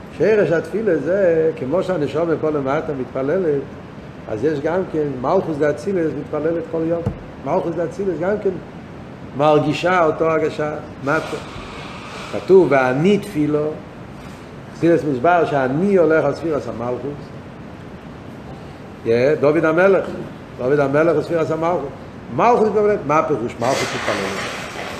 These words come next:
אז מוסבר בחסידס, כי מלכוס, הרי לס ליה מגרמו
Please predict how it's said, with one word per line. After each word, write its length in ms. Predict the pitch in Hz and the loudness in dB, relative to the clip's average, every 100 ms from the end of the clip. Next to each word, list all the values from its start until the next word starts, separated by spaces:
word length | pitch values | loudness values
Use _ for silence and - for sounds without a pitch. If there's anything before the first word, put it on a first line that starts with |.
| - | -6
אז 120 | 120 120 | -4 -2
מוסבר 300 | 123 165 208 | 2 4 4
בחסידס, 760 | 214 214 233 214 175 - - - - - - - - - | 2 2 2 2 2 -6 -14 -16 -16 -16 -16 -16 -16 -10
כי 100 | - | -6
מלכוס, 1080 | 120 135 175 233 - 180 165 156 156 143 - - - - - - | -2 2 4 4 4 2 2 -2 -4 -8 -14 -16 -16 -16 -16 -4
הרי 560 | 139 139 185 202 165 151 | 0 4 4 4 2 2
לס 280 | 156 196 190 | 4 4 2
ליה 120 | 170 | 2
מגרמו 440 | 160 170 208 175 | 2 4 4 4